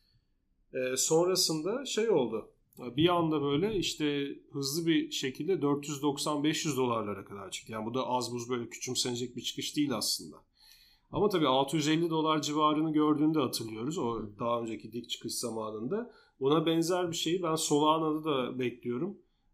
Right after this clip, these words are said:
Speaker 1: E, çünkü özellikleri gerçekten çok iyi. E, genel anlamda bir onun özelliklerinin üstüne bir hype da yaratılmış durumda zaten.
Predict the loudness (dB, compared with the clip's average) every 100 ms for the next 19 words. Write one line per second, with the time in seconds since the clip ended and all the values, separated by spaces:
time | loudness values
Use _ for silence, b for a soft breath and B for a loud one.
0 | -12 -8 -6 -2 0 0 -2 -4 -4 -2
1 | 0 -2 -4 -8 -6 -6 -10 -14 -8 -6
2 | -4 -6 -10 -8 -8 -8 -6 -4 -4 -4
3 | -4 -4 -4 -6 -6 -12 _ -6 -4 -4
4 | -4 -4 -2 0 -2 -2 -2 -2 -4 -4
5 | -2 -2 -2 -4 -4 -4 -6 -8 -12 -12
6 | -12 -12 -12 -12 -12 -8 -10